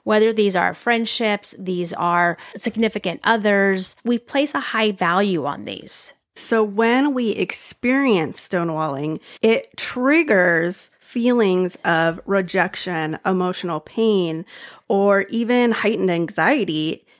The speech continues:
Speaker 2: which can lead to increased depression and self-doubt. And it really can take a toll on your self-worth and your
Speaker 1: Self-esteem?
Speaker 2: Self-esteem, <laughs> thank you.
Speaker 1: She's like, "What is that word
Speaker 2: Whoa,
Speaker 1: called? What's
Speaker 2: <laughs> it's
Speaker 1: that
Speaker 2: escaping me.
Speaker 1: word?"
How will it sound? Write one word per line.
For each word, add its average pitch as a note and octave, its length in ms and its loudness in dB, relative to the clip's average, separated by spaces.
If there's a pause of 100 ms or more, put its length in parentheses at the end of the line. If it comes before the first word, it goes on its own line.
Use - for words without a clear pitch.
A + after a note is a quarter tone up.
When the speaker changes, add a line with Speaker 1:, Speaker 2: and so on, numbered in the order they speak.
(140)
Speaker 2:
which B3+ 280 0
can B3 240 2
lead A#3 280 2
to A#3 240 2
increased G#3 540 -4
depression G3+ 580 0
and F3+ 240 0
self-doubt. G3 1000 0
And G#3 140 0
it A3 140 0
really B3 420 0
can G#3+ 300 0
take G3+ 200 -4
a F3 80 0
toll G#3+ 520 -2
on F3 420 2 (100)
your F#3+ 240 2
self-worth F#3 920 -2
and F#3+ 300 2
your F3+ 580 2
Speaker 1:
Self-esteem? G#3+ 640 -4
Speaker 2:
Self-esteem, A#3 720 -4
<laughs> - 0 -
thank F#4 360 0
you. A#3 120 -4
Speaker 1:
She's C#4+ 180 0
like, A#3 160 0
"What C#4 160 2
is G#4+ 120 2
that F#4+ 200 2
word E4+ 200 4
Speaker 2:
Whoa, F#4 140 0
Speaker 1:
called? E4+ 360 2
What's B4+ 140 4
Speaker 2:
<laughs> C5+ 40 2
it's - 80 -6
Speaker 1:
that D4 200 2
Speaker 2:
escaping B3+ 120 -4
me. C4+ 60 4
Speaker 1:
word?" B3+ 800 2